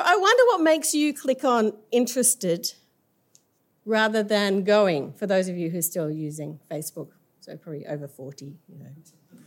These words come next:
Um, ma-, what makes you click on interested? Is it, uh, something better might come up? Uh, you're not sure if others you know are going or others you know are going. Um, you need more information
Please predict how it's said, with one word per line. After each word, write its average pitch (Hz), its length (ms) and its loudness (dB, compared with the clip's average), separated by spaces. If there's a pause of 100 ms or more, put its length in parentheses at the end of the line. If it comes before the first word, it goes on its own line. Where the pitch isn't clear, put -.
(440)
Um, 233 440 4 (680)
ma-, 330 220 4
what 415 220 4
makes 508 240 6
you 427 120 8
click 453 260 2
on 320 100 2
interested? 302 500 2
Is 269 180 2
it, 254 260 4
uh, 254 180 2
something 254 400 4
better 202 360 4
might 277 280 0
come 285 220 -2
up? 294 300 0 (1300)
Uh, 202 400 2
you're 254 140 2
not 285 200 -2
sure 269 180 2
if 247 80 -2
others 233 360 0
you 240 80 -2
know 233 220 -2
are 226 80 2
going 214 760 0
or 202 140 0
others 202 260 0
you 190 80 0
know 185 180 0
are 180 220 -4
going. 185 480 -6 (680)
Um, 226 320 2 (120)
you 285 160 0
need 285 240 4
more 277 220 4
information 269 840 2